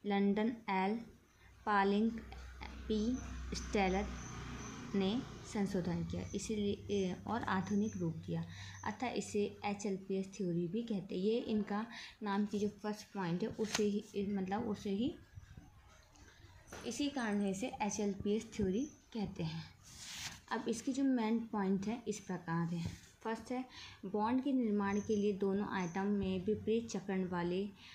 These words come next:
unpaired electron का होना आवश्यक है। इसमें bond के निर्माण के लिए दोनों आइटम में विपरीत चक्रण वाले अनपेयर्ड electron का होना आवश्यक है।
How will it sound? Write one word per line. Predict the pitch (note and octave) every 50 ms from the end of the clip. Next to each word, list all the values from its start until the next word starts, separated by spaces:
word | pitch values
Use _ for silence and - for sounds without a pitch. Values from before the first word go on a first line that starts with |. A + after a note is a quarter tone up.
| - - - -
unpaired | - A#3+ B3 A#3 A#3 - A3 G3+ G3 F#3+ F#3+ -
electron | G3+ F#3+ F#3 F3+ F3+ - - G#3 G3 F#3+ F#3+
का | F#3+ F#3+ G3
होना | G3 G3+ F#3 F3+ F#3 F#3+ - -
आवश्यक | G3+ F3 E3 E3 E3 - E3+ D#3+ E3 - -
है। | D#3 D3+ D3 - - - - - - - - - - - - - - - - -
इसमें | G3 E3 - G#3 G#3 G3 F#3
bond | F#3+ F#3 F3+ F#3 G3 F#3+
के | G3+ G3+
निर्माण | G#3+ G#3 G#3 G#3 G3+ G3+ G3+ G#3
के | G3+ - A3 G#3+
लिए | G#3 G#3 G#3+ A3 A#3 B3 B3 - - - - - - -
दोनों | F#3 G#3+ A3+ A#3 B3+ C4 -
आइटम | - G3 G3 G3 F#3+ F3+ F3+
में | F3+ F3+ F3+ F#3+ G#3 G#3 G3+ -
विपरीत | A3+ A3 A3 - A#3 A#3+ A#3 A#3
चक्रण | - G3+ - F#3+ F3+ F3+ F3
वाले | E3+ E3 E3 F3 F#3+ - - -
अनपेयर्ड | - G#3 G#3 G3+ - G3 F#3+ F#3+ -
electron | - F#3 F3 E3+ - F#3 F3 E3+ E3+
का | E3+ G3
होना | F#3+ G#3 F3 E3+ F3 F#3 E3
आवश्यक | D3+ D#3 D#3 - - D#3+ D#3+ -
है। | E3+ E3